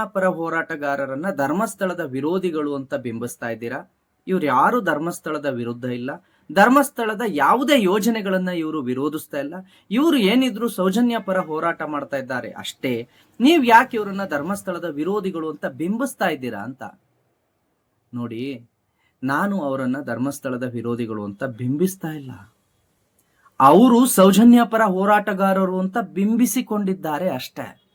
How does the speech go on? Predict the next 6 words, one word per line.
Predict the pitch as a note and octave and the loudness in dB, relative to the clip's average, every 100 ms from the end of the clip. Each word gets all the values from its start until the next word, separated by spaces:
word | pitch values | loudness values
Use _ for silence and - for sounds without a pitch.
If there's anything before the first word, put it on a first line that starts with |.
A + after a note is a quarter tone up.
| _ _ _ _ _ - | _ _ _ _ _ -2
ಇಡೀ | D3 E3 E3 | 4 4 4
ನಾಡಿನ | B2+ B2 D3 D#3+ D3+ C#3+ | 2 2 2 2 0 -4
ಜನರಲ್ಲಿ | B2+ B2+ D3 C#3 C3+ C#3+ | -4 -4 -4 -4 -4 -6
ಸೌಜನ್ಯಾಳ | C#3+ B2+ C#3 D#3+ D3+ C#3 C3+ | -6 -6 -6 -6 -6 -4 -4
ಮೇಲಿರ್ತಕ್ಕಂಥ | A#2+ C3 C3+ B2+ C3+ - B2+ A#2+ | -4 -4 -6 -8 -12 -10 -12 -8
ಗೌರವ, | A2 G#2 A2+ C3 B2+ | -10 -8 -6 -6 -6